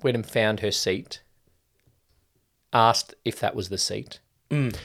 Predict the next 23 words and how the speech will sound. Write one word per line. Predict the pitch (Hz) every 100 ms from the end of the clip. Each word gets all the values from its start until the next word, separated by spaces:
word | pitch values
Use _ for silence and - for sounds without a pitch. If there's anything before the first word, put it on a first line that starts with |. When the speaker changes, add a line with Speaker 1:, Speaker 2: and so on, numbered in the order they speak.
| - - _
Speaker 1:
then | 135 123
walked | 120 113 -
back | 107 -
out | 107 110 127
of | 110
the | -
cinema, | - 92 87 98 151 _ _ _ _ _ _ - - - _
then | 135 131
brought | 135 131
her | 117
friend | - - 135 143 127
back | 104 -
in. | 98 98 143
Speaker 2:
Yep. | - - - - - _
Speaker 1:
Then | 151 147
her | 117 139
friend | - 147 156 165 123 127
got | - 127 -
two | 147 147
steps | 156 151 143 -
into | 127 131
the | 113
cinema | - 160 156 113 92 131